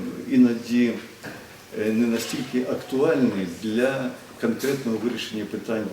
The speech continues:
тієї чи іншої території. А коли нормальні люди збираються і знаходять спільну мову і вважають, що так буде краще для людей, тоді всі партійні кольори не мають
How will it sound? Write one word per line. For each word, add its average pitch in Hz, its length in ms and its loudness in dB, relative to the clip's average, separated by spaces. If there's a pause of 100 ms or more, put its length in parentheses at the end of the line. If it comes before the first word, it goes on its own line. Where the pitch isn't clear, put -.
(200)
тієї 110 220 0
чи 107 140 -4
іншої 101 320 -4
території. 87 540 -10 (360)
А 117 80 -2
коли 135 200 0
нормальні 127 420 6
люди 113 260 0
збираються 107 680 0 (280)
і 104 180 -2 (540)
знаходять 117 560 0
спільну 113 380 2
мову 98 460 0 (420)
і 117 60 0
вважають, 110 480 2
що 113 120 -4
так 110 280 0
буде 101 160 -2 (100)
краще 143 400 0
для 104 140 -4
людей, 82 400 -6 (460)
тоді 127 500 4 (520)
всі - 180 -4
партійні 123 500 2
кольори 113 340 0
не 107 240 -2
мають 92 180 -2